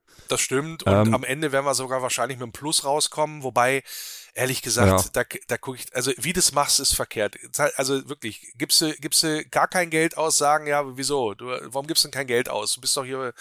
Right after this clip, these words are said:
Speaker 1: hast doch V W und du musst doch hier und du willst doch wieder aufsteigen und so. Warum investierst du nicht so? Und wenn du das machst, dann kommt sofort einer, ja, ihr,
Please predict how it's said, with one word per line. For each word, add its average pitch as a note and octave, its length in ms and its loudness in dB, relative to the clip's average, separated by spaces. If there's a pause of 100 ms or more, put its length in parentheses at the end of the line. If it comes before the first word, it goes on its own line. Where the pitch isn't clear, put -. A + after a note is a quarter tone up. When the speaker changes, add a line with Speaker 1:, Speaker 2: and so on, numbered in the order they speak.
(160)
Speaker 1:
hast C#3 200 2
doch D3 80 0
V C#3 240 -2
W C#3+ 240 -2
und C3 100 -8
du B2+ 60 -12
musst C#3+ 240 -4
doch C3+ 140 -2
hier C#3 260 -2
und B2+ 80 -8
du B2 80 -10
willst C3+ 160 -4
doch C3 60 -4
wieder B2+ 120 0
aufsteigen C3 480 -4
und C3 80 -16
so. C3 200 -8 (200)
Warum B2 160 -2
investierst B2 540 0
du G2+ 60 -10
nicht F#2+ 180 -8
so? A2+ 140 -4
Und G#2 80 -6
wenn D3 100 2
du G#3 80 4
das F#3+ 180 2
machst, E3+ 300 0
dann C#3 100 -6
kommt D#3 160 -8
sofort D#3 320 -4
einer, D3 200 0
ja, B2+ 340 2
ihr, B2+ 240 -2